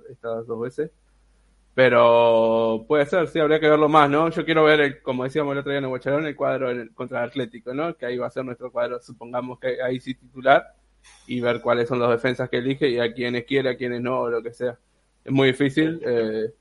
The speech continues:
como decías vos, defender con cuatro distintos todos los tiempos, más Freddy y Scott, que recuperan mucho en la cancha rival, porque en la cancha nuestra no recuperan una, pero <laughs> es muy difícil defender así, y bueno, Varane que sí,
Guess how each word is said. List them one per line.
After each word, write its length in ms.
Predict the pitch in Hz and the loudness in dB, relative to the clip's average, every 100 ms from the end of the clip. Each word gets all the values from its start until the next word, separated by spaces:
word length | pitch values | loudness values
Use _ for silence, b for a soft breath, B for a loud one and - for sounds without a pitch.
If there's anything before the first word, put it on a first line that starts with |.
| _ 123 | _ -12
como 200 | - 113 | -8 -6
decías 200 | 123 127 | 0 2
vos, 140 | 131 127 | 4 2
defender 300 | 123 123 123 | 0 -2 -2
con 140 | 123 | -2
cuatro 260 | 135 123 123 | -2 0 -2
distintos 300 | 127 135 127 | -2 -4 -2
todos 140 | 127 | -2
los 100 | 127 | 0
tiempos, 440 | 143 135 - 117 | 0 -2 -2 -6
más 440 | 120 120 120 120 117 _ | -4 -4 -4 -6 -10 _
Freddy 540 | 143 139 135 135 131 | -4 0 0 -2 -4
y 40 | 123 | -4
Scott, 260 | - 151 | 0 0
que 80 | 131 | 0
recuperan 400 | 120 120 135 135 | -8 -6 -2 2
mucho 380 | 147 143 131 - _ _ | 2 2 0 -2 _ _
en 100 | 143 | -2
la 100 | 127 120 | 0 2
cancha 260 | 143 143 | 2 2
rival, 300 | 131 139 139 | 2 4 4
porque 160 | 160 135 | 2 -4
en 60 | |
la 60 | 120 | -4
cancha 240 | 123 123 | -6 -4
nuestra 240 | 123 127 127 | -4 -2 -4
no 100 | 127 | -6
recuperan 480 | 123 123 131 127 139 | -8 -6 0 0 2
una, 220 | 151 190 _ b b b b - | 0 -2 _ b b b b 2
pero 380 | 120 117 113 147 | 6 8 6 6
<laughs> 1120 | - - 160 147 143 - - - - _ _ | 4 4 2 4 0 -4 -18 -20 -20 _ _
es 160 | 123 123 | 4 4
muy 160 | 120 | 2
difícil 340 | 131 135 135 123 | 2 0 0 0
defender 440 | 123 127 131 131 | 4 4 4 4
así, 180 | 135 143 | 4 4
y 500 | 180 143 127 120 120 | 2 2 0 -2 0
bueno, 280 | 131 131 110 | 4 4 4
Varane 320 | 117 123 127 | 2 2 0
que 280 | 139 123 113 | -2 -2 -4
sí, 360 | - 139 151 | -2 -2 -2